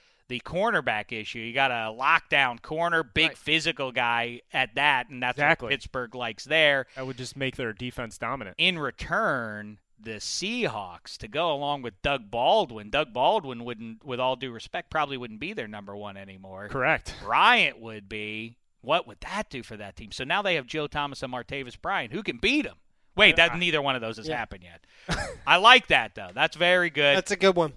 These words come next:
Speaker 1: Here's one. The Jets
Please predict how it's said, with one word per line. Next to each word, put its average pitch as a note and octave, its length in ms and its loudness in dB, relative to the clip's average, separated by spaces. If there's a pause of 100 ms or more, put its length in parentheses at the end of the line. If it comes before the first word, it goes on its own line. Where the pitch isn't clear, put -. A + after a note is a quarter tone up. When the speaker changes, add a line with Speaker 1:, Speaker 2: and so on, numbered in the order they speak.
(460)
Speaker 1:
Here's C4+ 340 6
one. B2+ 460 -2 (1400)
The F3 220 0
Jets C4+ 720 6